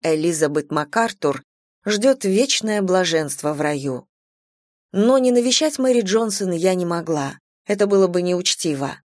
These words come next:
А неучтивость в столь маленьком обществе, как наше, имела бы свои последствия. К тому же я научилась получать удовольствие в ее компании. Как и ее муж, она была родом из Йоркшира.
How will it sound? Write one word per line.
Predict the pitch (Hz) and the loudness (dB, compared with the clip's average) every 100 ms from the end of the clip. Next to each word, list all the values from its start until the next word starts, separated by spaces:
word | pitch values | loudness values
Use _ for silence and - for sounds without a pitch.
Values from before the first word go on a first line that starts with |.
| _ - | _ -2
А | 170 | 0
неучтивость | 175 175 180 - 226 196 151 - | 2 0 -2 -2 -2 0 0 -4
в | - | -2
столь | - 170 | 2 4
маленьком | 170 175 160 147 156 160 | 2 0 -2 -2 0 0
обществе, | 190 - 196 196 175 | 0 -2 -4 -4 -4
как | - 175 - | -2 -2 -2
наше, | 175 165 - 165 156 - _ _ 214 | -2 0 0 -2 -4 -10 _ _ 0
имела | 226 262 214 | 2 4 2
бы | 175 | 0
свои | - 165 170 | -2 0 -2
последствия. | 180 165 170 147 139 - 139 131 - _ _ _ _ | -2 -6 -2 -2 -4 -6 -8 -8 -14 _ _ _ _
К | - | -2
тому | 220 214 | 0 2
же | 202 | 2
я | 180 185 | 2 2
научилась | 180 170 - 196 175 | 0 0 0 0 0
получать | - 170 160 190 180 - - | -2 -2 0 -2 -2 -6 -8
удовольствие | 190 190 185 165 - 151 147 | 0 0 2 0 -2 -4 -4
в | 147 | 0
ее | 156 143 | -2 -2
компании. | 151 151 165 147 139 139 151 _ _ _ _ - | -4 -4 -2 -2 -4 -6 -10 _ _ _ _ -2
Как | 208 196 | 0 2
и | 190 175 | 0 0
ее | 170 180 | 2 2
муж, | 180 208 240 - _ _ _ | 2 0 -2 -4 _ _ _
она | - 262 | 0 2
была | 226 202 | 4 4
родом | 196 208 202 190 185 - | 4 4 4 2 0 -2
из | 202 | 0
Йоркшира. | 196 190 170 139 - 147 143 135 | 2 4 2 2 -2 0 -2 -6